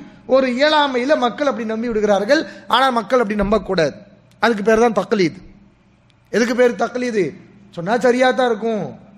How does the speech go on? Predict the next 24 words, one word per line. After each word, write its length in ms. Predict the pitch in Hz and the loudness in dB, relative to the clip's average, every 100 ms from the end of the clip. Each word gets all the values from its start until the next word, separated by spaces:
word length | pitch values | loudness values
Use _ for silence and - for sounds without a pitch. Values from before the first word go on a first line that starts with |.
| - | -8
போனா 200 | 185 226 254 | -2 0 0
சரியா 320 | 240 254 262 | 2 2 2
தான் 200 | 254 240 | 2 0
இருக்கும் 320 | 214 226 185 - - - _ _ 196 | 0 -2 -4 -6 -16 -20 _ _ -2
அப்படின்னு 340 | 226 269 254 | -2 -2 -4
தெளிவா 300 | 226 262 294 | -2 0 2
வஹிக்கு 340 | 247 233 262 240 | 2 0 0 0
எதிரா 180 | 233 269 | 2 2
வந்து 180 | 240 240 | 0 -4
நிக்கும் 360 | 214 190 269 214 | -6 -8 -6 -4
போதும், 340 | 190 196 320 320 - - _ | -4 -4 -6 -8 -18 -20 _
உலமாக்கள்லாம் 720 | 254 294 285 262 247 247 294 285 | 0 2 2 2 0 2 2 2
அந்த 100 | 262 | 2
ஹதீஸுக்கு 540 | 226 269 208 240 226 208 170 - - - | 2 0 -4 -4 0 0 -2 -8 -12 0
விளக்கம் 400 | 233 254 277 233 | 0 2 -2 -4
தரும் 220 | 233 247 | -6 -2
போதும் 280 | 233 208 180 | -4 -4 -8
கூட 160 | 185 202 311 320 - - | -6 -4 -4 -8 -18 -10
அதையெல்லாம் 480 | 214 269 262 277 254 | -2 0 0 0 -4
தூக்கி 260 | 269 254 254 | -6 -6 -6
எறிஞ்சுக்கிட்டு 480 | 240 226 208 170 247 392 - - _ _ - | -6 -8 -10 -8 -8 -8 -14 -20 _ _ -6
அந்த 160 | 262 262 | -4 0
நபிமொழிக்கு 580 | 254 285 285 262 196 233 | 2 2 2 -2 -2 0
எதிரா 340 | 240 254 269 | 2 4 4